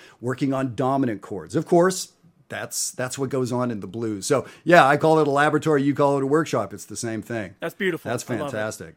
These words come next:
Speaker 2: Yeah, great.
Speaker 1: Yep. Well, I know one of the things we were talking about doing is maybe you playing a couple choruses of blues and us talking about what you do, if there's anything you're aware of that you did, if there's anything I heard or I'm wondering about,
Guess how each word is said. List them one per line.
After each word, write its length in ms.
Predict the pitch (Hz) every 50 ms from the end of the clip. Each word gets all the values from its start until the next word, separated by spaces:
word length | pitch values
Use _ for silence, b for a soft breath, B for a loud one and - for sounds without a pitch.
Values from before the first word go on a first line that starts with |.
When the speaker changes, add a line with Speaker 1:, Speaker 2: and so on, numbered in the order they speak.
| _ _
Speaker 2:
Yeah, 340 | - 151 156 175 196 175 127 - _ -
great. 280 | 160 175 185 143 - _
Speaker 1:
Yep. 340 | - 127 131 127 127 - - B B B B B B B B
Well, 260 | 156 190 214 - - _ -
I 80 | 180 185
know 160 | 208 240 277
one 160 | 294 277 262
of 80 | 226 196
the 80 | 170 151
things 240 | - 190 180 139
we 120 | 147 185 180
were 100 | 170 156
talking 260 | - 185 180 175 180
about 240 | 170 147 135 135 120
doing 320 | 160 214 240 262 196 143
is 160 | 131 147 123
maybe 280 | 123 156 156 160 151 147
you 220 | 135 123 139 175
playing 280 | 165 - 190 185 175 160
a 60 | 151
couple 280 | - 170 165 170 175 151
choruses 480 | - - 170 165 165 - 156 139 117
of 100 | 131 113
blues 540 | 107 147 160 175 185 180 185 185 185 180 - B B B B B B B -
and 180 | 160 156 151 147 -
us 560 | 170 170 175 165 - - - - - - - _ -
talking 560 | - - - - 156 175 196 190 214 208 202
about 340 | 180 156 127 165 156 147 156
what 220 | 151 151 139 143
you 160 | 131 120 117
do, 380 | 110 107 139 208 226 226 226 208
if 100 | 165 -
there's 240 | - 151 151 123 147
anything 380 | 160 156 147 - 170 151 147
you're 200 | 139 143 151 143
aware 420 | 135 117 110 113 139 160 165 170 175
of 180 | 165 160 156
that 180 | 160 160 160 -
you 80 | 165 147
did, 300 | 123 147 160 175 170 156
if 100 | 127 -
there's 220 | 139 131 117 131
anything 320 | 139 147 139 143 156 147
I 140 | 143 135 120
heard 340 | - - 135 147 156 156 151
or 100 | 151 139
I'm 140 | 131 135 139
wondering 380 | 139 151 151 156 160 156 156
about, 420 | 147 135 117 143 143 147 147 -